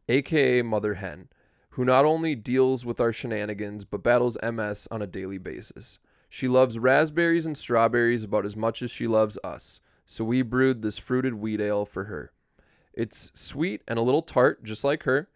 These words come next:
and a portion of the proceeds will be donated to the National M S Society to help her fight this clucking thing." So, very cool.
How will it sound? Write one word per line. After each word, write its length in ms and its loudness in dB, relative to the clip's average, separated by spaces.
and 100 -4
a 40 -2
portion 360 0
of 60 -4
the 60 -2
proceeds 580 0
will 60 -4
be 140 -6
donated 560 -4
to 60 -18
the 80 -6
National 420 -6
M 120 -6
S 160 -8
Society 600 -6
to 180 -14
help 260 -10
her 140 -10
fight 400 -10
this 320 -8
clucking 520 -12
thing." 340 -20
So, 400 2
very 320 4
cool. 480 -2